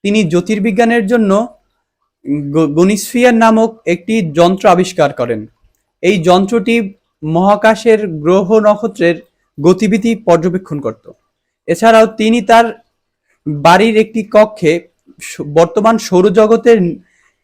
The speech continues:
নিখুঁত একটি মডেল তৈরি করেছিলেন। এছাড়াও তার বাড়িতে মেঘ, বজ্র, বৃষ্টিপাত,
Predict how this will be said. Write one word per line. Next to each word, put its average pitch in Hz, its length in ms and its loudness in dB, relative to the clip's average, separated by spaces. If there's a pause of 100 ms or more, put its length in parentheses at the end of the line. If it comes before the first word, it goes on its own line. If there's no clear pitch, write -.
(480)
নিখুঁত 180 500 -2
একটি 214 260 -2
মডেল 190 360 2
তৈরি 165 260 0
করেছিলেন। 123 600 -4 (420)
এছাড়াও 226 600 2 (180)
তার 175 220 2
বাড়িতে 185 720 0 (440)
মেঘ, 190 360 2 (220)
বজ্র, 190 480 2
বৃষ্টিপাত, 190 960 0